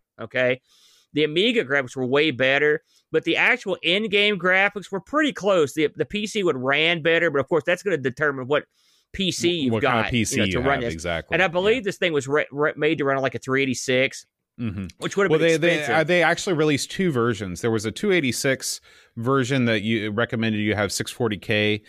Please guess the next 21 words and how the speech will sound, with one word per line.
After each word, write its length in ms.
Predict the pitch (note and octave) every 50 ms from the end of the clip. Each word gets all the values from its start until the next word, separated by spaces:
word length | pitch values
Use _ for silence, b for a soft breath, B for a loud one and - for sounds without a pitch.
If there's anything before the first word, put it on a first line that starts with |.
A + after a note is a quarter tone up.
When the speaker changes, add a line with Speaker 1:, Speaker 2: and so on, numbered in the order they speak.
| B B B B B
Speaker 2:
And 80 | A2
then 80 | A#2+ B2
they 100 | B2 A#2
Speaker 1:
Uh-huh. 120 | A2+ A#2
Speaker 2:
actually, 360 | B2+ B2+ B2 B2+ B2 A#2 A2+ G#2
uh, 120 | G#2+ G#2+
they, 220 | G#2 G2 A2 A2+ G#2+
they 240 | F#2 G#2+ A2 A2 G#2+
published 460 | - - D3+ C#3 C3+ C#3 B2 - -
another 340 | A2 G#2 A2+ C3 B2+ C#3 B2
version, 360 | G#2 A2+ A2 G#2+ F#2 G2+ G2
I 120 | G2 F#2+
think, 220 | - A#2 A2 F#2+ -
the 100 | G2+ F#2
next 320 | F#2+ G#2 G#2 - - -
year 200 | G#2 G#2 G#2+ G#2+
or 80 | G2+ G2
maybe 320 | F#2+ G2 F#2+ F2 G2 F#2+
in 100 | F#2 F2+
Speaker 1:
Yeah. 100 | F#2+ C3
Speaker 2:
ninety-two, 540 | A2+ G2 F#2 F2+ - - A2+ G#2+ G#2 G2+